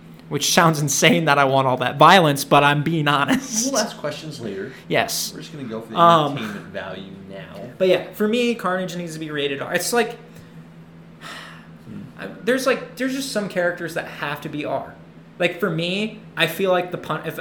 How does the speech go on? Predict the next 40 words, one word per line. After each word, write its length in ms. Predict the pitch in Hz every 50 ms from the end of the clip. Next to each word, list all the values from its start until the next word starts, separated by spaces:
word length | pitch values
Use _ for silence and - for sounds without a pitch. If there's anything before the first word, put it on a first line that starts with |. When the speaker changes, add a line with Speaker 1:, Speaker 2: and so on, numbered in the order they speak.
| - 160
Speaker 1:
they 240 | 160 160 160 160
ever 200 | 160 151 151 180
make 180 | 170 160 151 -
a 40 | 147
Punisher 400 | - - 143 139 143 - - 180
movie, 320 | 175 180 185 185 214 220
it 260 | 214 - 160 165 165 160
needs 200 | 151 143 135 131
to 80 | - 139
be 140 | 135 143 135
R. 300 | 139 139 143 - - - - - - - - - -
I'm 300 | 180 180 180 170 147 131 -
borderline. 640 | 151 156 175 185 196 196 190 196 196 196 202 208 175
I 80 | 160
want 280 | 151 151 151 156 160 160
them 120 | 185 170
to 60 | 160 156
make 200 | 156 151 156 -
that 200 | 156 143 147 139
Blade 280 | 143 156 165 170 165 151
movie 280 | 147 139 135 143 139
rated 340 | 139 139 131 135 135 135 143
R. 260 | 160 185 151 - - - - - - - - - - - - - - - - -
Because, 220 | - - - 170 - - - - -
and 180 | 175 180 185
it's 140 | 190 185 -
Speaker 2:
Yeah. 60 | 196
Speaker 1:
not, 300 | 190 202 226 240 - - - - -
it's 200 | 196 185 - -
not 200 | 185 190 185 -
for 80 | 269 254
swearing. 540 | 254 - - - 196 165 151 151 151 156 147
It's 120 | 143 -
not 140 | 170 165 165
for 120 | 185 190 160
anything. 340 | 170 165 156 - 165 151 143
It's 120 | 139 -
just 160 | 156 143 -
for 120 | - 170 151
violence. 560 | 143 147 156 175 160 123 113 - - - -